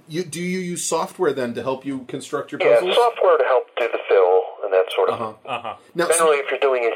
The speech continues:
Speaker 2: themed puzzle, you will insert, uh, the themed entries, the ones with the highest constraints, and design a grid around that,
Speaker 1: Uh-huh.
Speaker 2: and then attempt to do the fill. And sometimes that requires changing,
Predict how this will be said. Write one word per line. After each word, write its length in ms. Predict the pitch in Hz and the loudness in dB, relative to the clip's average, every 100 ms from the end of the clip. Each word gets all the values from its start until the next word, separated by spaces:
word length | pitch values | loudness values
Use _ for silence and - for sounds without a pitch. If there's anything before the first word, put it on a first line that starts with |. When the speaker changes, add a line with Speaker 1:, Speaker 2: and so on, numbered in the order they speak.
| - | -2
Speaker 2:
themed 220 | 135 131 123 | -4 -4 -2
puzzle, 720 | - 131 127 117 107 104 - _ - - - - - - _ | 2 4 4 4 4 2 -4 _ -20 -20 -20 -18 -18 -20 _
you 160 | 110 113 | -4 2
will 240 | 110 107 110 | 4 4 2
insert, 480 | 135 131 - 123 117 - - - - _ _ _ _ _ _ _ - | -4 -2 0 0 0 -2 -4 -6 -18 _ _ _ _ _ _ _ -2
uh, 480 | 104 98 95 92 92 | 0 2 4 2 2
the 80 | 98 | 0
themed 240 | - 131 123 | -2 -2 0
entries, 480 | 107 107 120 110 - - - - - - - | 0 0 0 0 -4 -6 -8 -10 -20 -12 -2
the 80 | 101 | 2
ones 160 | 107 107 | 2 2
with 140 | 113 | 0
the 80 | 110 | 2
highest 320 | 107 107 - | 2 2 -2
constraints, 500 | 110 - 107 104 104 - | -6 0 0 0 -2 0
and 160 | 104 104 | 0 0
design 400 | 101 110 104 104 | 0 4 4 2
a 80 | 104 | 0
grid 240 | 104 110 | 2 2
around 380 | 107 101 98 92 | 4 4 4 4
that, 180 | 90 92 - - - | 4 4 0 -12 -8
Speaker 1:
Uh-huh. 160 | 123 117 113 | -6 -6 -2
Speaker 2:
and 60 | |
then 140 | 104 98 | 0 0
attempt 320 | - - - | 2 0 0
to 20 | - | -4
do 80 | 104 | -4
the 80 | 107 | 0
fill. 240 | 110 98 101 | 2 2 2
And 60 | |
sometimes 400 | - 117 113 107 - | 0 0 2 2 2
that 80 | 104 | 2
requires 560 | 98 - 107 101 101 - - - - - - - - - - | 2 2 4 4 2 -2 -6 -6 -6 -6 -8 -10 -10 -10 -8
changing, 560 | - 156 139 127 135 | -2 0 0 -2 -4